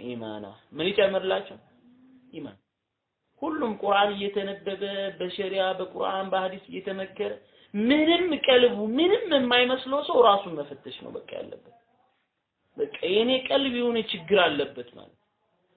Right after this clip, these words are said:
ብሎ ሁሉም መገምገም አለበት፣ ራሱን ማየት አለበት። ምንም የማይጨምርም የማይቀንስለት ከሆነ ማለት ሁሉም ራሱን በቃ መፈተሽ ነው ቆም ብሎ ማለት። ትክክለኛ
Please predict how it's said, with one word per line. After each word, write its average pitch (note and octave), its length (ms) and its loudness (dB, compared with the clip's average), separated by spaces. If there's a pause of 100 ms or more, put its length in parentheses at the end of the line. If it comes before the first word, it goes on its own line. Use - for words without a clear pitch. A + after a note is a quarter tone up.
(100)
ብሎ A#3+ 140 -2 (140)
ሁሉም D#4+ 460 -6
መገምገም G#3+ 560 2
አለበት፣ A2 500 -10
ራሱን G3+ 400 2
ማየት E3+ 320 -2
አለበት። G2+ 400 -12 (440)
ምንም D#4+ 320 2
የማይጨምርም B3 880 4
የማይቀንስለት F#3+ 1160 -4
ከሆነ C3+ 320 -10
ማለት - 260 -18 (1080)
ሁሉም B3+ 360 -8
ራሱን F3 400 2
በቃ C#3+ 200 -4 (100)
መፈተሽ E3+ 520 -6
ነው B2 160 -10
ቆም F#3 320 -2
ብሎ C3+ 200 -6
ማለት። - 200 -16 (2000)
ትክክለኛ F3+ 560 -2